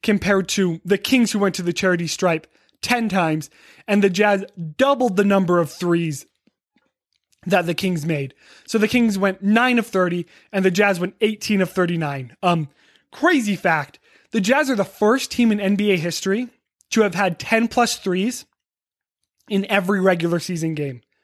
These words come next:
Now, it was only a seventy-two game schedule.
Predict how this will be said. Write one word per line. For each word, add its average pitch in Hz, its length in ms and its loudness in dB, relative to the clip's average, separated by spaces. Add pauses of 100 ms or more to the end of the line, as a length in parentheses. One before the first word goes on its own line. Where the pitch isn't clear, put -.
(1900)
Now, 226 240 4
it 220 40 2
was 247 220 2
only 233 220 2
a 214 40 0
seventy-two 202 460 -2
game 175 180 -4
schedule. 143 440 -6